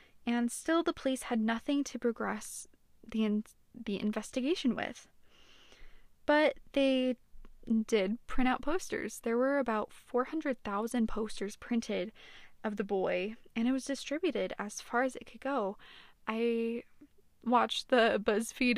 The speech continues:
Unsolved. Yes, this case is unsolved. Dang it, I, I spoiled it. Um, <laughs> the BuzzFeed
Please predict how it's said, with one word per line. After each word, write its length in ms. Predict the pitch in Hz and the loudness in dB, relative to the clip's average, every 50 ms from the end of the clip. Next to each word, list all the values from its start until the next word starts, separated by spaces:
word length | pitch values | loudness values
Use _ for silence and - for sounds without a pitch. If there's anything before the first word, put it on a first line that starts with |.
| - | 4
Unsolved. 760 | - 226 233 233 226 - 208 202 220 226 240 254 269 302 - - - - - - - - - - - - - _ _ _ _ - - - - - - _ _ _ _ - - - - - - | 4 4 4 4 4 4 4 6 6 6 6 4 2 -2 -10 -10 -12 -16 -18 -18 -20 -20 -20 -20 -20 -20 -20 _ _ _ _ -20 -20 -20 -20 -20 -20 _ _ _ _ -20 -20 -20 -20 -16 -8
Yes, 380 | 233 208 - - - - - - | -4 -2 -2 -2 -4 -8 -10 -8
this 200 | - 208 - - | -8 -8 -8 -8
case 280 | - - - 220 - | -12 -12 -12 -12 -10
is 160 | - - - - | -12 -12 -12 -10
unsolved. 600 | - - 220 - - - 277 262 - - - - | -10 -10 -10 -10 -10 -12 -12 -12 -12 -12 -12 -10
Dang 220 | - 247 233 240 240 | -10 -8 -6 -6 -4
it, 140 | 247 254 - - | -6 -6 -8 -8
I, 260 | 240 226 233 226 233 - - - | -10 -10 -10 -12 -14 -14 -12 -12
I 60 | 226 | -12
spoiled 380 | - - - - - - - - | -12 -12 -14 -16 -16 -14 -14 -16
it. 100 | - - - - - - - - - - - - - - - - | -16 -18 -18 -20 -20 -20 -20 -20 -20 -20 -20 -20 -20 -12 -6 -2
Um, 320 | 233 247 262 262 254 254 | 2 4 6 6 6 8
<laughs> 1080 | 220 311 302 - 294 349 302 277 302 311 302 - 381 - - - - - - - - - | 8 6 6 8 8 8 8 8 8 6 6 4 0 -2 -4 -8 -10 -10 -12 -12 -4 0
the 80 | - 254 | 2 4
BuzzFeed 440 | 233 240 240 247 - - 277 277 | 6 4 4 2 2 0 0 0